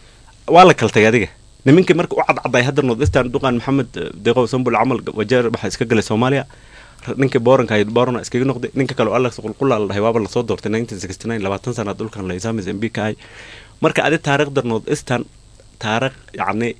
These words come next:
fiican oo ma laha. Waa taariikh isticmaarsi ku dhisneed, waa taariikh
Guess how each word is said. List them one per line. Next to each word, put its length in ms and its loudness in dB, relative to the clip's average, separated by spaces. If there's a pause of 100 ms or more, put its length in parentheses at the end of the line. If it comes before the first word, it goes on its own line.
(240)
fiican 580 -4 (640)
oo 460 -8 (100)
ma 140 0
laha. 260 -2
Waa 160 -2
taariikh 500 -2
isticmaarsi 800 -4
ku 160 -8
dhisneed, 400 -6 (220)
waa 100 -4
taariikh 400 -6